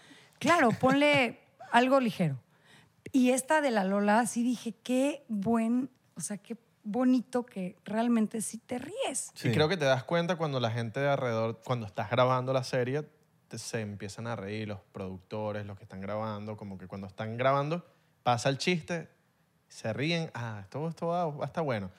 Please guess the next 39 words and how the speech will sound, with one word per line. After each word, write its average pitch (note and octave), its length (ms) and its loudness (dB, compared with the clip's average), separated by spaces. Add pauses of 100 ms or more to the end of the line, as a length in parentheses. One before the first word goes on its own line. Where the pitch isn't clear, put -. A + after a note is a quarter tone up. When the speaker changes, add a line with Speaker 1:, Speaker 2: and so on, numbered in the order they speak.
Speaker 1:
Sí. - 100 -16
Speaker 3:
Pero D#3+ 280 6
te C#3+ 120 -2
das B2+ 220 4
cuenta E3 420 2
más G3 260 0
cuando D3 260 -2
ya A#2 160 0
están B2+ 240 -2
en D3 80 -2
la D3 100 2
pantalla A2 440 0
Speaker 1:
Claro. D3+ 260 2
Speaker 3:
grande F#3+ 240 4 (100)
que D#3+ 60 -16 (180)
la C3 140 -2
gente B2 260 -4
se C#3 120 -4
empieza A#2+ 280 -6
a - 40 -4
reír C3 240 -6
y - 40 -4
tú, A2 160 -8
"Ay, E3 160 -6
mira, E3+ 200 -4
esto C#3+ 180 -4
dio F#3 160 0
risa". C3+ 340 -4
Qué G#2+ 80 -10
Speaker 2:
Yo D3 80 2
creo G3 140 4
que A3 80 6
Speaker 3:
loco. G3 80 6
Speaker 2:
cuan-, F#3 100 6
Speaker 1:
Claro. E3+ 140 2
Speaker 2:
cuando, E3+ 280 4
cuando D#3+ 240 2
los C#3+ 120 0
personajes, D3+ 440 -2